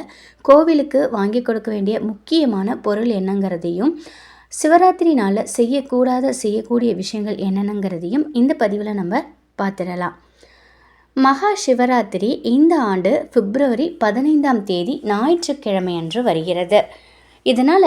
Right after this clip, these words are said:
மகா சிவராத்திரி விரதத்தை பிப்ரவரி பதினைந்தாம் தேதி நம்ம கடைபிடிக்கணுமா, இல்ல பதினாறாம் தேதி கடைபிடிக்கணுமா, எந்த நாளில இரவு கண் விழித்து சிவ வழிபாடு செய்யணுங்கிறத, செய்யணுங்கிறது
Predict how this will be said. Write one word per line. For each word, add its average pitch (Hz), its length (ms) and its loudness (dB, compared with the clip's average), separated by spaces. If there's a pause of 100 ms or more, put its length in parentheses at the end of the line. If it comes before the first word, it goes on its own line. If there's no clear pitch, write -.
(160)
மகா 240 280 2
சிவராத்திரி 277 600 2
விரதத்தை 214 580 -2 (560)
பிப்ரவரி 277 460 6
பதினைந்தாம் 247 680 2
தேதி 226 400 0
நம்ம 190 200 -4
கடைபிடிக்கணுமா, 208 840 -4 (100)
இல்ல 190 360 -2
பதினாறாம் 254 600 0
தேதி 214 260 -2
கடைபிடிக்கணுமா, 190 840 -4 (500)
எந்த 311 380 6
நாளில 277 480 2 (220)
இரவு 247 520 -2
கண் 208 240 -4
விழித்து 226 380 -4
சிவ 196 240 -2
வழிபாடு 214 500 -4
செய்யணுங்கிறத, 190 840 -2 (500)
செய்யணுங்கிறது 233 680 0